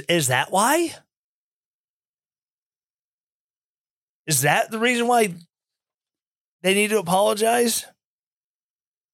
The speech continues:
And I have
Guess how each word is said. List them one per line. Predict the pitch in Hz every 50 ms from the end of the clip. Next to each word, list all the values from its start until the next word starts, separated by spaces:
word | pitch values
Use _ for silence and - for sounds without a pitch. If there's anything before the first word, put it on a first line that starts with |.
| _ _ _ _ _ _ _ _ _ _ _ _ _ _ _ _ _ _ _ _ _ _ _ _ _ _ _ _ _ _ _ _ _ _ _ _ _ _ _ _ _ _ _ _ _ _ _ _ _ _ _ _ _ _ _ _ _ _ _ _ _ _ _ _ _ _ _ _ _ _ _ _ _ -
And | 175 185 190
I | 170 170
have | 170 156 160 151 135 123 107 -